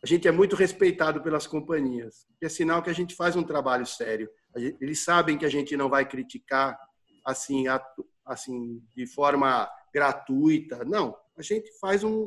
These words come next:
uma análise técnica, os números são aqueles lá. Se a empresa não, não, não acha que aquilo tá, tem algum erro,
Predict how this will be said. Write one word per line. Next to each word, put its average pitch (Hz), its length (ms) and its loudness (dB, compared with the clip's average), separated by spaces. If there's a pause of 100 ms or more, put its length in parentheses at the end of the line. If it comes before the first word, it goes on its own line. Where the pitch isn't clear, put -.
uma 208 160 -6
análise 202 460 -2
técnica, - 600 2
os 123 140 -10
números 170 380 0
são 185 160 0
aqueles 196 440 -2
lá. 160 240 -4 (1200)
Se 233 240 0
a 214 60 10
empresa 165 480 4
não, 139 160 0
não, 135 320 -2
não 123 400 -6
acha 135 240 -4
que - 120 -8
aquilo 127 280 -8
tá, 123 140 -14
tem 120 380 -12
algum 127 280 -2
erro, 160 400 2